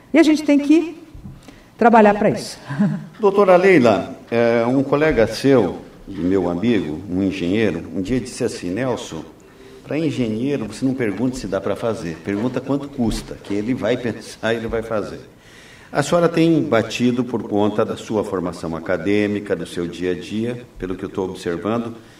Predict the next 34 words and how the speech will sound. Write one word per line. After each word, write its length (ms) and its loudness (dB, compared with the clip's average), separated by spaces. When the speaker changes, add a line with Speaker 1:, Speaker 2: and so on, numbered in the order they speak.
Speaker 2:
que 120 -2
a 40 -2
senhora 280 0
quer 340 2
dar 120 2
essa 260 0
contribuição. 840 -8
Começar 460 4
por 340 2
onde 360 6
esse 180 -4
urbanismo, 1000 0
começar 400 -4
por 220 -2
onde 300 4
esse 160 -6
embelezamento 920 0
da 120 -2
cidade 420 0
pra 140 -2
ser 140 -6
a 20 -2
mais 180 -2
linda 240 -4
do 80 -8
mundo? 300 -6
Speaker 1:
Em 100 10
primeiro 480 10
lugar, 380 6
fazendo 280 10
o 60 10
diagnóstico 760 8
da 100 2
cidade. 540 -10